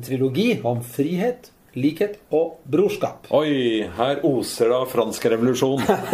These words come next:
Speaker 1: <laughs> Ja, her oser det av personlig frigjøring.
Speaker 2: Ja, det også.
Speaker 1: Åh, åh, jeg kjenner det kribler.
Speaker 2: Ja.
Speaker 1: Ja. Frihet, ehm, det er jo så mangt, men... Kanskje du, kunne du prøve å gi en liten framstilling av hva dette
Speaker 2: Ja.
Speaker 1: egentlig dreier seg om?
Speaker 2: Hva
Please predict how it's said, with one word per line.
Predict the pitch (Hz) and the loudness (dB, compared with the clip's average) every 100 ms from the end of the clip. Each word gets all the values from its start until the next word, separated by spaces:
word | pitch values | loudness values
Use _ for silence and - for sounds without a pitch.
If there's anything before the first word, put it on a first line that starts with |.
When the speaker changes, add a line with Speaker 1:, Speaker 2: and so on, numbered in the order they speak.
| - | -2
Speaker 1:
<laughs> | - 196 - | 0 -2 0
Ja, | - | -2
her | - 147 - 120 - - 123 131 | -2 -4 -2 -4 -6 -10 -4 -2
oser | 147 123 135 | -2 0 0
det | |
av | 151 | 0
personlig | 147 - 165 160 170 170 175 | -4 -2 0 2 2 2 0
frigjøring. | 185 180 151 175 202 131 | 2 4 4 4 2 2
Speaker 2:
Ja, | 104 156 151 | 2 2 0
det | 110 131 165 | 0 2 4
også. | 156 165 - | 2 0 -4
Speaker 1:
Åh, | 127 135 | 0 2
åh, | 127 113 | 2 2
jeg | 123 127 | -2 -2
kjenner | 175 127 117 131 | -2 -2 -2 0
det | 135 147 139 | 0 -2 -2
kribler. | 151 143 113 151 - - | 0 0 -2 -2 -4 -4
Speaker 2:
Ja. | 117 117 - - | -2 -2 -6 -16
Speaker 1:
Ja. | - 110 - - - | -10 -10 -10 -16 -4
Frihet, | 185 196 202 202 - - - - | 0 2 2 0 -8 -14 -12 -8
ehm, | 151 156 156 151 147 143 131 123 | -2 0 0 0 0 0 -4 -2
det | 151 | -2
er | - 123 | -2 -8
jo | 123 | -4
så | 151 | -2
mangt, | 139 123 120 - | 0 -2 -4 -4
men... | 143 156 139 - _ - | -2 0 -4 -12 _ -10
Kanskje | 151 143 139 | -8 -4 -2
du, | 143 - - - | -2 -4 -10 -20
kunne | - 147 | -4 -2
du | 143 | 0
prøve | 151 143 151 | 0 0 0
å | 120 | -2
gi | 117 | -4
en | 139 175 | -2 -2
liten | 147 - 175 - | -2 -4 -8 -12
framstilling | - 147 151 165 - 185 208 | -4 -2 -2 -6 -2 0 2
av | 208 | 2
hva | 185 185 | 2 2
dette | 196 185 | 2 2
Speaker 2:
Ja. | 196 | 2
Speaker 1:
egentlig | 185 165 160 185 | 0 -2 -4 0
dreier | 190 143 | 0 0
seg | 170 294 | -2 -2
om? | |
Speaker 2:
Hva | - | 0